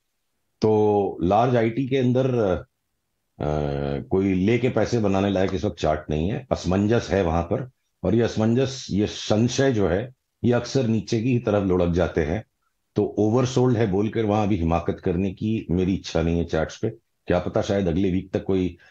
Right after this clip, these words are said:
दृष्टिकोण क्लियर और स्पष्ट मिल जाए, पर वीकनेस ही है अब लार्ज आईटी में। और देखिए, आज एस एंड पी फ़ाइव हंड्रेड ने भी already सेल सिग्नल दे दिया है। कल से वहां भी मंदी का भाषण शुरू हो जाएगा। यूरोपियन मार्केट्स सेल ऑफ करने के लिए रेडी है,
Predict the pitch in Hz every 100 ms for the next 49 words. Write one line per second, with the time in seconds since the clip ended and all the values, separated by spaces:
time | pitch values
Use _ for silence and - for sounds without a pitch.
0 | _ - 98 - 92 104 110 - _ _
1 | 104 104 107 95 85 - 98 98 85 78
2 | 101 127 - _ - 101 90 101 120 120
3 | 110 85 87 73 73 67 65 64 64 58
4 | - _ _ _ _ _ _ - 101 123
5 | 139 120 117 101 110 113 113 113 107 98
6 | 104 104 107 107 90 90 110 - 90 87
7 | 92 92 90 78 73 71 64 - _ _
8 | _ - 107 113 107 98 101 98 92 98
9 | 87 78 80 80 82 80 69 67 64 64
10 | - _ _ _ _ _ _ _ 80 95
11 | 107 113 120 113 101 117 104 - - -
12 | - 90 101 - 92 87 85 87 82 78
13 | 73 67 65